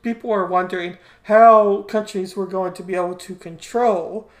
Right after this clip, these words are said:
who was going in and out of their country and who had the vaccine or not. Because these countries, although they're opening their border,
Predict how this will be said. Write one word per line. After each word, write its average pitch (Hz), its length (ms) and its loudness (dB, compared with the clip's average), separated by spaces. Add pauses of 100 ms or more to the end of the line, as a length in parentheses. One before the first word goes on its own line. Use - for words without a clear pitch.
(120)
who 240 240 -4
was 208 220 -2
going 185 320 -6
in 202 200 -6
and 208 160 -6
out 185 200 -2
of 175 140 -8
their 170 120 -10
country 180 640 -10
and 180 180 -10
who 220 260 -6
had 190 220 -4
the 185 80 -14
vaccine 170 520 -8
or 160 180 -14
not. - 360 -4 (320)
Because 185 420 -4
these 214 200 -12
countries, 185 580 -6
although 185 340 -2
they're 185 180 -6
opening 180 440 -8
their 160 120 -10
border, 170 560 -4